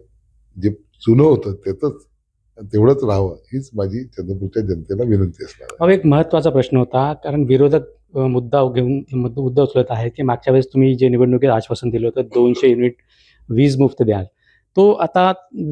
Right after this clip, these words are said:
Speaker 2: प्रश्न जो आहे विरोधक त्याचा मुद्दा बनवत आहेत आणि अनेक, अ, याला घेऊन ते, अ, तुमचा, तुमच्या विरोधात ते प्रचार करत आहात. तर याला घेऊन तुम्हाला काय वाटतं की जनतेमध्ये कुठेतरी संभ्रम निर्माण होईल का?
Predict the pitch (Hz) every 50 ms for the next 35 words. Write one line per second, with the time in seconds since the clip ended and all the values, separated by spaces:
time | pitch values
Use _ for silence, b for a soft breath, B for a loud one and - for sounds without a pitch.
0 | 143 135 - 147 139 - - 165 151 151 156 151 156 143 139 135 131 147 147 147
1 | - 139 143 147 139 131 117 117 113 113 110 110 - - 117 123 131 - - 127
2 | 139 151 156 160 - 156 143 151 147 147 - 139 135 131 - _ _ - 180 143
3 | 139 139 135 127 135 135 131 131 147 139 147 165 156 135 _ - 127 - 151 147
4 | 147 b b b b - - 127 120 - 151 139 135 135 139 127 143 139 - -
5 | - - 123 113 - 131 120 - - 113 113 104 107 104 - _ _ - 190 180
6 | 180 196 202 202 196 202 196 180 - 180 180 175 180 175 170 160 160 156 - -
7 | 160 165 151 139 151 143 135 - 165 160 156 156 151 151 151 143 143 151 147 151
8 | 143 - 139 135 143 143 143 135 135 131 131 131 139 139 123 117 113 107 - 110